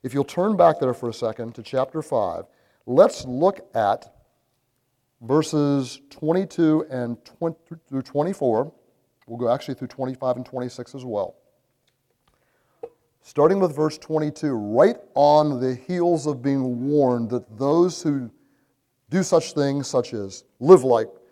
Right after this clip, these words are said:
in, in envy and jealousy, fits of anger, make a lifestyle of this, an unbroken lifestyle.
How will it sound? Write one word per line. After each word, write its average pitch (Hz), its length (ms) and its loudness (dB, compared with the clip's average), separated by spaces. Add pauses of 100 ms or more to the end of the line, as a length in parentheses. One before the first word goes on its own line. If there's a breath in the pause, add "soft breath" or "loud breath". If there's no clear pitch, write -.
(260 soft breath)
in, 120 140 -12
in 131 160 -4
envy 139 400 2
and 104 160 -8
jealousy, 135 580 2
fits - 320 -6
of 143 100 -2
anger, 135 320 0
make 139 220 -2
a 120 40 -4
lifestyle 120 680 -4
of 98 140 -12
this, - 260 -18 (240)
an 120 80 -4
unbroken 151 420 0
lifestyle. 117 640 -6